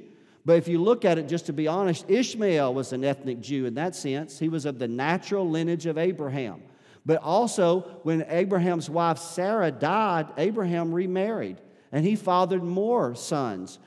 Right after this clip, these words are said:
than just those two. And so there's a, there's a, there's a principle that I wanna take you to tonight. There's a revelation about who are the covenant. I wanna put it on the board 'cause I want you to see this. Who are the covenant children of Abraham?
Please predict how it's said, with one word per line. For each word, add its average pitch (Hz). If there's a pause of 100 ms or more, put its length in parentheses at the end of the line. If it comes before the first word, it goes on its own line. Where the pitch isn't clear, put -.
(140)
than 151
just 175
those 170
two. 208 (640)
And 147
so 175
there's 160
a, 143
there's 139
a, 127 (220)
there's 143
a 131
principle 190
that 151
I 151
wanna 143
take 190
you 151
to 165
tonight. 151 (280)
There's 175
a 156
revelation 175
about 139
who 202
are 165
the 123
covenant. 180
I 175
wanna 196
put 196
it 170
on 156
the 131
board 165
'cause 127
I 135
want 147
you 123
to 110
see 165
this. 123 (360)
Who 202
are 180
the 131
covenant 220 (380)
children 147 (1120)
of 131
Abraham? 135